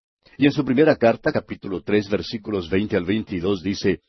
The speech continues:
"Los que en otro tiempo desobedecieron, cuando una vez esperaba la paciencia de Dios en los días de Noé, mientras se preparaba el arca, en la cual pocas personas, es decir, ocho, fueron salvadas por agua".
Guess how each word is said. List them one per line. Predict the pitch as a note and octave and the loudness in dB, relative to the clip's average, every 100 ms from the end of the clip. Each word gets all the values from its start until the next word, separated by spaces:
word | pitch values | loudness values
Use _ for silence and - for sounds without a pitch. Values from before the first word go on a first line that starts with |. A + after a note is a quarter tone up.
| _ _ _ | _ _ _
"Los | G#2+ A#2 - | 0 2 2
que | A2+ | -2
en | G2 | 0
otro | D3+ E3+ - | -2 -2 0
tiempo | C3 A2+ G#2+ A#2 | 2 2 2 0
desobedecieron, | G#2+ A2 F#2 F2 - C#3+ G2 G#2 G2 _ _ _ _ | 0 0 -2 -2 2 2 2 -2 -8 _ _ _ _
cuando | - B2 A#2+ | -2 0 2
una | G#3 D#3 | 4 4
vez | D#3 D3 | 4 2
esperaba | C3+ - G#2+ C3 C#3 | -2 0 2 4 4
la | B2 | 4
paciencia | A2+ F#2+ A2+ C3+ D#3+ C3 C3 | 2 0 2 2 2 2 2
de | G#2 | 2
Dios | F#2 A2 C#3+ C#3 - | 0 0 0 0 -2
en | B2 A2 | 0 0
los | G2+ F#2 | 0 2
días | B2+ C#3+ A#2 | 4 4 4
de | |
Noé, | G2+ F#2 B2 D3+ - _ _ | -2 2 2 2 -2 _ _
mientras | A2+ C#3+ G3 F3 C#3 - | 2 4 4 2 2 2
se | A#2 | 0
preparaba | A#2+ - G2 A2 D#3+ C3+ | 0 0 2 4 4 4
el | A2+ | 4
arca, | A#2 - B2 - _ | 2 2 2 2 _
en | A2+ A#2 | -2 2
la | G#2 | 2
cual | - B2+ B2 - | 2 2 2 2
pocas | D3 F3 G#3 - | 0 2 0 2
personas, | F3 C#3+ D#3 C#3+ G2 E2 | 0 0 0 0 0 0
es | A#2+ | 2
decir, | G#2 - A2 | 2 0 0
ocho, | C#3+ F3 - D#3 D3 _ _ _ _ | 2 2 0 -2 -2 _ _ _ _
fueron | A2+ B2+ B2+ A#2+ | 2 2 2 -2
salvadas | A2 F#2 G2 A2 G2+ - | -2 0 2 2 2 -4
por | - F#2 | -4 -2
agua". | E2+ D2 C#2+ | -2 -4 -12